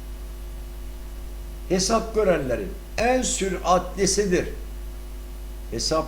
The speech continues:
görme, sürat. Işık hızı falan değil. Daha acele. Yani tek kelimeyle insanın yapısal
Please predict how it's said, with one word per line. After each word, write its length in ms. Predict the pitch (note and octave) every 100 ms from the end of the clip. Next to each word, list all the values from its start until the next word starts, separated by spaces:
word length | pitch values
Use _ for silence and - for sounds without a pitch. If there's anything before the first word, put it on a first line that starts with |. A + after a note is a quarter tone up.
| -
görme, 440 | A2+ B2 A#2 D#3+ F#3
sürat. 560 | - D3+ C#3+ C#3 C3 - - - - - - - - - - - - - - - - F#2 F2+ - - A#2+
Işık 260 | - D#3+
hızı 220 | E3+ D#3+
falan 360 | C#3 D#3+ D#3 D3+
değil. 280 | D#3+ C3+ - - - - - -
Daha 320 | B2 C#3+ D3 D3
acele. 440 | B2+ A#2 C3+ C3 - - - - - - -
Yani 300 | C3+ D#3+ D#3+ D#3 -
tek 260 | G#3 -
kelimeyle 760 | C#3+ D#3+ C3+ B2+ B2+ B2 F3+ G3+ -
insanın 720 | E3 E3+ - F3 F3 A3 F3
yapısal 640 | D#3+ D#3 F3 - G3+ F#3+